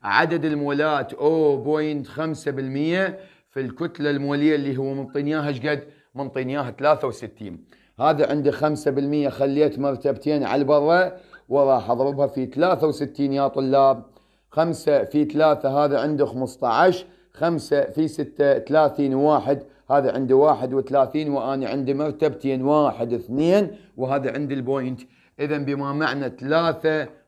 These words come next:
بوينت خمسطعش بالمية غرام تمثل كتلة النحاس الشنو؟ المترسبة. هنا يا طلاب حنحسب شنو؟ حنحسب عدد شنو؟ نحسب عدد، عدد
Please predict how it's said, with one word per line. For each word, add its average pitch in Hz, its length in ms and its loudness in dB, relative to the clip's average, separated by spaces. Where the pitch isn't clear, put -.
بوينت 147 580 -4
خمسطعش 131 840 -8
بالمية 139 440 -2
غرام 165 600 0
تمثل 151 720 -4
كتلة 143 540 -4
النحاس 156 920 -2
الشنو؟ 170 520 0
المترسبة. 131 920 -4
هنا 151 280 -2
يا 170 160 2
طلاب 165 580 0
حنحسب 143 520 -8
شنو؟ 156 420 -4
حنحسب 147 720 -2
عدد 143 640 0
شنو؟ 156 460 -4
نحسب 139 460 -6
عدد، 151 540 0
عدد 147 600 -2